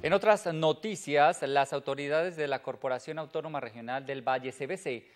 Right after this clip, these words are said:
hacen un llamado a las diferentes alcaldías del departamento y comunidad en general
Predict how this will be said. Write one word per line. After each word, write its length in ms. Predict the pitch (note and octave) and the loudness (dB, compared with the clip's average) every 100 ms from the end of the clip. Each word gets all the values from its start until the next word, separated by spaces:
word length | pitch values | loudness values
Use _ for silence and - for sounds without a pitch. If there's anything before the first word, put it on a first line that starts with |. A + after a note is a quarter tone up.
| _ - | _ -2
hacen 280 | F#3 B3+ B3 | 0 0 0
un 160 | A#3 | 0
llamado 560 | G3 A3 F#3 G#3 A3 E3 | 4 4 4 2 2 2
a 60 | |
las 160 | C#3 B2+ | 2 0
diferentes 720 | C3+ C3+ C#3 C#3 F3+ F3 D3+ | -4 -6 -6 -6 -6 -6 -4
alcaldías 580 | D3 C3+ C3+ B2+ F#3+ F3 | -6 -2 -4 -2 -4 -2
del 100 | D3+ | -2
departamento 640 | B2 B2+ - B2 C#3+ D3 | 0 -2 0 -2 -2 -6
y 40 | E3+ | -8
comunidad 560 | D3 C3 A#2 C#3 D3 | -6 -8 0 2 2
en 160 | F3+ E3 | 0 -4
general 500 | E3 B2+ F#3+ D3+ | -2 6 8 8